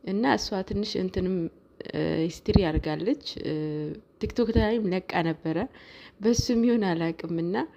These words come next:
እናንተ እኮ በስመ አብ ኮሜንታተሮች በምንም አታመልጡም፣ በምንም ማለት ነው።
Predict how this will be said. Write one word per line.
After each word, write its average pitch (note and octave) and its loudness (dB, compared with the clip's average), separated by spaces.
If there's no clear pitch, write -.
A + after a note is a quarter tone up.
እናንተ C#4+ 2
እኮ D#4 2
በስመ G3+ -2
አብ E3+ -2
ኮሜንታተሮች F#3+ 0
በምንም G3 0
አታመልጡም፣ D#3 -6
በምንም G3 2
ማለት D#3 -2
ነው። D#3+ -4